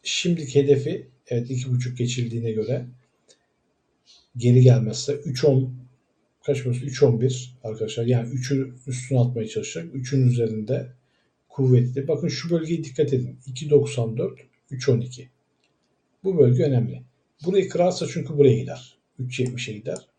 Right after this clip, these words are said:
Oradan tepeyi tekrar dener. Ee,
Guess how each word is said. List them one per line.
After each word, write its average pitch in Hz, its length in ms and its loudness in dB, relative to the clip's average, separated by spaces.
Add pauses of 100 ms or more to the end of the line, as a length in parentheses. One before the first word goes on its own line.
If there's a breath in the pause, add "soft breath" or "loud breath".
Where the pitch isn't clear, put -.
(100)
Oradan 127 340 2
tepeyi 135 340 0
tekrar 127 380 -2
dener. 120 320 -2 (720 soft breath)
Ee, 113 300 -4